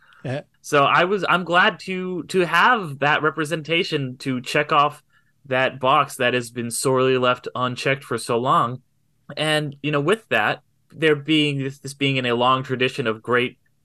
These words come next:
Speaker 2: Christmas musicals, uh, although it does deviate from that tradition a little bit,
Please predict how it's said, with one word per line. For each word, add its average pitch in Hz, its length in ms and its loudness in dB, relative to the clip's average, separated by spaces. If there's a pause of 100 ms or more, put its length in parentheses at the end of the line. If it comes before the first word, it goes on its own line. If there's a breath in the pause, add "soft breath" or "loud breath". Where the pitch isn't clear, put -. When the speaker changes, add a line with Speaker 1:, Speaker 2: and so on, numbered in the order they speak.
(120)
Speaker 2:
Christmas 139 460 -4
musicals, 139 720 -2 (400)
uh, - 60 -6
although 117 420 2
it 120 100 -4
does 127 200 2
deviate 127 400 0
from 127 160 -14
that 110 160 -2
tradition 120 360 -2
a 120 40 -2
little 185 220 2
bit, 104 260 -2